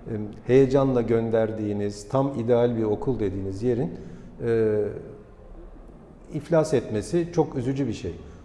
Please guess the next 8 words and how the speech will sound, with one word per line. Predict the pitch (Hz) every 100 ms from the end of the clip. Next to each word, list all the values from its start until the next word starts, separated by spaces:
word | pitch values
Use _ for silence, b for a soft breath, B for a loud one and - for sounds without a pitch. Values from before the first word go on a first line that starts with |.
| -
Ondan | 131 170 226
sonra, | 214 175 147 160 185 185 156
e, | 139 139 127 117
veliler | 151 175 180
olarak | 160 123 147 -
biz | 135
harekete | 131 127 127 127
geçtik. | 101 87 - -